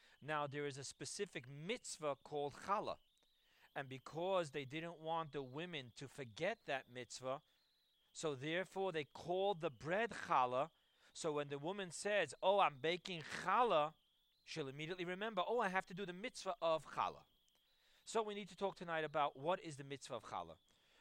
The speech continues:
But before we do that, I just want to share with you what is the definition of the word challah. What does challah mean?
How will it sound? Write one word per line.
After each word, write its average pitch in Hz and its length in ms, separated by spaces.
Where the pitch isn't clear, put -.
But 156 120
before 196 300
we 196 120
do 240 180
that, 160 240
I 156 80
just 165 220
want 175 180
to 170 60
share 226 200
with 220 160
you 180 100
what 190 360
is 220 500
the 151 360
definition 165 760
of 135 100
the 147 80
word 175 200
challah. 208 440
What 175 180
does 220 160
challah 185 420
mean? 139 320